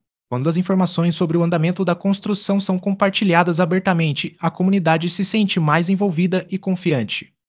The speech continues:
Aqui estão alguns pontos que mostram como a transparência pode fazer a diferença. Benefícios da transparência: impacto, aumento da confiança da comunidade, menos resistência ao projeto, melhoria na comunicação, redução de mal-entendidos, oportunidade de feedback, ajustes no projeto que beneficiam a todos. Quando a comunidade é bem informada,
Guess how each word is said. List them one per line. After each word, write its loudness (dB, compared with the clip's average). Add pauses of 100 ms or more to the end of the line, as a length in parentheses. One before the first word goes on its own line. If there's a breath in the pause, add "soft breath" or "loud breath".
(180)
Aqui -8
estão -2
alguns -2
pontos -4
que -6
mostram -2
como 0
a 0
transparência -2
pode -4
fazer 0
a 2
diferença. -2 (180)
Benefícios -4
da -2
transparência: -2
impacto, -4
aumento 0
da -2
confiança -4
da -2
comunidade, 0
menos -4
resistência -2
ao 0
projeto, 0
melhoria 0
na -2
comunicação, -2
redução -2
de -2
mal-entendidos, 0
oportunidade 0
de -2
feedback, -2
ajustes -2
no -2
projeto 0
que -6
beneficiam -2
a 0
todos. -2
Quando -2
a 0
comunidade 0
é 2
bem -2
informada, 0